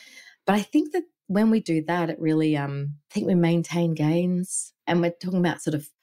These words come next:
whole person functioning rather than just symptom reduction, and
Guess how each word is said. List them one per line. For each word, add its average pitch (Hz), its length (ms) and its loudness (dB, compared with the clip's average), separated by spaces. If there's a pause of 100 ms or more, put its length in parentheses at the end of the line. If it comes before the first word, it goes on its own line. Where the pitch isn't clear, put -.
(220)
whole 185 200 0
person 160 380 -2
functioning 147 480 -6
rather 139 200 -2
than 147 140 -2
just 143 160 -6
symptom - 240 -6
reduction, 147 460 0
and 147 180 -2